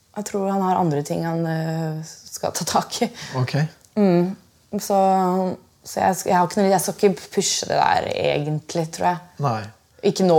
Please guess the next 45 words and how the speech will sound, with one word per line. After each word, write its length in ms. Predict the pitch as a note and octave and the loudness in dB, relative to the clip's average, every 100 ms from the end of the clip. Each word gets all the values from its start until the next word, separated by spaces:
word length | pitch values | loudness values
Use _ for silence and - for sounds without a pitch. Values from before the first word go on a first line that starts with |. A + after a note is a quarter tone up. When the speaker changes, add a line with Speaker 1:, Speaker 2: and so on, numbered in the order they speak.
| E3+ | 10
Speaker 1:
altså 300 | E3 D#3+ F3 F3 | 8 4 2 0
nå 240 | E3+ F3+ F3 | 2 4 4
vet 300 | D#3+ D3 - | 4 2 -2
jo 40 | D3+ | 0
han, 140 | D3 C3+ | 0 0
eller 200 | D3+ D3+ | 0 0
hva 80 | D3 | -2
skal 160 | - | -4
jeg 80 | D3+ | -4
si, 100 | E3+ | -2
det 120 | D#3+ | 0
er 80 | D#3+ | -2
ikke 80 | - | -2
sånn 120 | E3 | -2
at 40 | D#3+ | 2
jeg 180 | D3 C#3+ | 4 4
har 140 | D3 - D3 | 0 -2 -4
lagt 220 | D#3 - - | -4 -4 2
ballen 300 | C3 C#3+ D3+ | 4 4 2
over 220 | D3+ D#3 | 0 -2
på 120 | E3+ E3 | -2 2
han, 240 | E3 F3+ | 4 4
men 200 | - E3+ E3 | 2 0 2
jeg 160 | D#3+ | 2
bare 140 | D#3+ C3+ | 4 4
Speaker 2:
Nei, 200 | A#2+ B2 | 4 4
og 140 | B2+ C3 | 2 4
sånn 160 | D#3 | 4
som 80 | B2+ | 6
du 60 | D3 | 4
snakker 340 | D#3+ C#3 - | 6 4 2
om 120 | A#2+ A2 | 0 2
det, 80 | B2+ | 2
så 100 | C#3 | 4
høres 280 | C3+ A2+ | 4 2
det 80 | B2 | 0
ikke 100 | D3 | 0
ut 80 | B2+ | 0
som 140 | - G#2+ | -2 -2
at 80 | |
du 60 | B2 | 0
er 140 | G#2+ G#2+ | 0 0
sånn 140 | G2+ G2 | -2 -2
kjempeforelsket. 840 | - A2+ F#2 F2+ - - E2 - A3+ | -2 -4 -6 -10 -8 -8 -2 -2 0
Speaker 1:
Nei. 400 | F#3 F#3+ F#3+ | 0 2 0